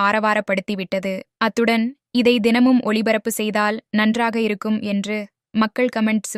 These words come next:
மூலம் விருப்பத்தை தெரிவித்து வருகிறார்கள். ஆனால் எப்பொழுதுமே இந்த மாதிரியான சீரியல் சனி மற்றும் ஞாயிற்றுக்கிழமை மட்டுமே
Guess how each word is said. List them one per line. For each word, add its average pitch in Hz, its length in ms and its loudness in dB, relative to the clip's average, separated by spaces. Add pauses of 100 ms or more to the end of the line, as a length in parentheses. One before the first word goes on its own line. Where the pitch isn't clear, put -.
மூலம் 202 360 -4
விருப்பத்தை 208 400 -4 (120)
தெரிவித்து 202 380 -6
வருகிறார்கள். 185 560 -6 (280)
ஆனால் 262 240 2 (100)
எப்பொழுதுமே 240 500 2 (100)
இந்த 214 220 2
மாதிரியான 208 460 -4 (120)
சீரியல் 226 440 -2
சனி 208 220 -2 (240)
மற்றும் 220 280 -2 (100)
ஞாயிற்றுக்கிழமை 214 800 -2
மட்டுமே 208 300 -2